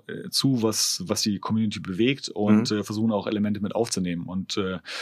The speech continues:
Speaker 1: ich glaub, das Bike Plus ist, äh, zum Beispiel ein, ein, ein Beispiel.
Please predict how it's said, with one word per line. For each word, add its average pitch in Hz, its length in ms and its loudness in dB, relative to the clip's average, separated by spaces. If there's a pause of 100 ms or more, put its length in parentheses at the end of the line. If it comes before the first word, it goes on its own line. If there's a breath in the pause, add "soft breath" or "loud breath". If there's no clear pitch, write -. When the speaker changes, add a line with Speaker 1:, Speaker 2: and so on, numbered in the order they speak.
(280 loud breath)
Speaker 1:
ich 92 140 -4
glaub, - 120 -2
das - 140 0
Bike 92 240 0
Plus - 260 -2
ist, - 360 -2
äh, 92 180 -2
zum - 140 -2
Beispiel 87 240 -2
ein, 92 340 0
ein, 92 160 -6
ein 92 220 -6
Beispiel. 92 480 0